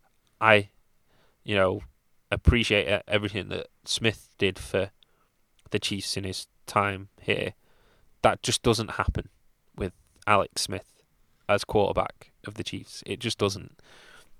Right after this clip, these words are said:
And, and, and that, that, that was the thing last night. It was just like,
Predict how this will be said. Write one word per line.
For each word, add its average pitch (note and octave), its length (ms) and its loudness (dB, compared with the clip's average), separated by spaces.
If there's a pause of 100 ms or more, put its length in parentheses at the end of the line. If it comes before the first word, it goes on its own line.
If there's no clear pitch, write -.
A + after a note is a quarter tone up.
(220)
And, G2 420 4
and, A2 240 6
and A2 200 2
that, B2 240 2
that, - 360 2
that C#3+ 140 10
was B2+ 140 -2
the A#2+ 100 -2
thing A2+ 320 2
last - 240 0
night. G#2 240 2
It G#2 100 -4
was G#2 140 -4
just - 240 -2
like, G2+ 360 0